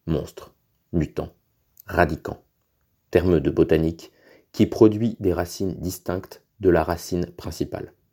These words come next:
Devenir lierre, fraisier, jasmin, s'accrocher aux murs, aux arbres, aux idées, aux concepts et se balancer de l'un à l'autre comme Tarzan.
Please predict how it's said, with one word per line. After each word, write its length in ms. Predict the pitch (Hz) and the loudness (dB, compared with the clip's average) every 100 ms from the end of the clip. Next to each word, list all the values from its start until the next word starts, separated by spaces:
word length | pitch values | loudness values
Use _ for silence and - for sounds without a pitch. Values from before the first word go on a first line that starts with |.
| _ _ _ | _ _ _
Devenir 320 | 87 87 87 | 4 6 4
lierre, 400 | 85 90 78 - _ | 6 6 6 -2 _
fraisier, 580 | - 104 90 82 71 - _ | -4 0 0 -2 -10 -12 _
jasmin, 400 | 85 92 - 82 - _ _ _ _ _ | -4 -4 -4 -14 -18 _ _ _ _ _
s'accrocher 460 | - - - 87 - | -12 -8 -4 0 4
aux 80 | 87 | 4
murs, 340 | 85 73 - | 4 -2 -6
aux 260 | - 80 90 | -2 0 2
arbres, 320 | 76 - - _ _ | -2 -4 -18 _ _
aux 100 | 85 | -8
idées, 420 | 82 87 82 80 - _ _ - | -4 -2 -2 -4 -8 _ _ -6
aux 80 | 87 | -2
concepts 560 | - 90 - 85 - | -2 -2 -2 -4 -4
et 60 | 82 | -4
se 160 | - | 2
balancer 540 | 82 90 90 - - - _ - _ | 6 6 4 -2 -10 -10 _ -20 _
de 60 | 92 | 8
l'un 200 | 92 101 | 8 8
à 40 | |
l'autre 300 | 101 87 - | 6 6 2
comme 160 | - 82 | -2 0
Tarzan. 420 | 90 85 82 78 | 0 -2 -4 -10